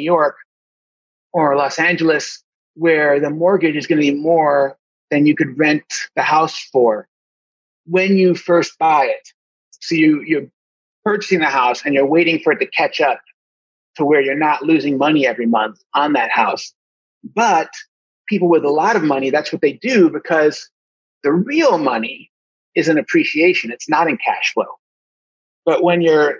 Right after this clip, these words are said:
a small timer like me, and you're like, "Okay, I've got, like, a hundred thousand dollars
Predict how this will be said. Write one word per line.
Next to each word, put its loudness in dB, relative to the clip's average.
a -10
small 0
timer -2
like -2
me, -2
and 0
you're 4
like, 0
"Okay, -2
I've 0
got, 2
like, -4
a -8
hundred 0
thousand 0
dollars -2